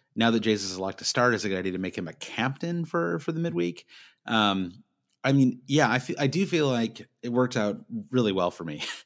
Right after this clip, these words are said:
Uh, I was sort of, I mean, I, I got four points, which isn't a huge haul, but, um, I was able to get attacking points from him, and it set up the Raheem Sterling goal. Um, and now I feel like, yeah, I think there's a very good chance that he starts at midweek, and I think he's a reasonable captaincy shot. I mean,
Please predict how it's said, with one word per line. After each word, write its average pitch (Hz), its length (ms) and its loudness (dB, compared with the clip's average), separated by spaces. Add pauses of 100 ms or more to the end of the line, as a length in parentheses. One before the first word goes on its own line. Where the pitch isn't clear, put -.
(320)
Uh, 104 480 2
I 117 120 2
was 117 160 -2
sort 139 140 0
of, - 60 -4
I - 40 0
mean, 123 100 4
I, 117 180 2
I 135 100 0
got 165 160 2
four 175 180 2
points, 104 260 -4
which 151 100 -4
isn't 196 160 0
a 156 40 4
huge 117 320 -2
haul, 85 400 -8
but, 92 240 -2 (420)
um, 92 400 -2 (180)
I 117 40 -6
was 117 160 2
able 165 140 2
to 143 40 2
get 120 140 2
attacking 113 320 -2
points 101 200 -6
from 92 120 -10
him, 98 120 -4
and 95 80 -4
it 80 120 -8
set 101 140 -2
up 95 160 -6
the 87 200 -4
Raheem 92 280 -6
Sterling 85 320 -10
goal. 87 360 -6 (400)
Um, 95 400 -4
and 117 180 2
now 147 280 2
I 123 80 2
feel 107 220 -2
like, 98 280 -2
yeah, 143 180 -4
I 131 60 -2
think 139 180 -4
there's 120 200 -2
a - 20 -20
very 117 160 -2
good - 160 -10
chance 90 280 -8
that 98 80 -12
he 95 60 -6
starts 90 320 -8
at - 60 -8
midweek, 90 460 -10
and 95 340 -6
I 139 80 0
think 285 220 2
he's 247 180 0
a 131 60 0
reasonable 139 400 0
captaincy 127 480 -10
shot. - 240 -8
I - 20 -4
mean, 95 220 -4